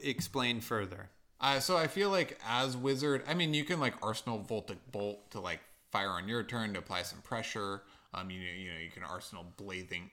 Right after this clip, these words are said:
Speaker 2: blazing Aether or whatever. There's, like, plenty of arsenal, or, you know, uh, if you run any defense reactions.
Speaker 1: Yeah,
Speaker 2: Um,
Speaker 1: Sundering Foresight's a good one to arsenal
Speaker 2: yeah,
Speaker 1: too.
Speaker 2: totally. But, um, I think, uh,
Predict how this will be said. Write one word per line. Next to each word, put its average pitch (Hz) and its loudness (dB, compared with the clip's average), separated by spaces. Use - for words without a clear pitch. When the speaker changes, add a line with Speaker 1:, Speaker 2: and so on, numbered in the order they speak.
Speaker 2:
blazing 92 -8
Aether 90 -8
or 80 -6
whatever. 85 -8
There's, 127 -2
like, 120 0
plenty 110 -2
of - -6
arsenal, 95 -6
or, 107 2
you 107 -2
know, 87 -4
uh, 90 0
if 101 -10
you 101 -4
run 92 -4
any 90 -6
defense 87 -8
reactions. 90 -2
Speaker 1:
Yeah, 104 0
Speaker 2:
Um, 101 -6
Speaker 1:
Sundering 104 -2
Foresight's 98 -6
a 107 -6
good 101 -6
one 101 -6
to 101 -6
arsenal 98 -2
Speaker 2:
yeah, - -4
Speaker 1:
too. 113 -2
Speaker 2:
totally. 92 -4
But, 123 4
um, 107 4
I 113 2
think, 143 -4
uh, 98 4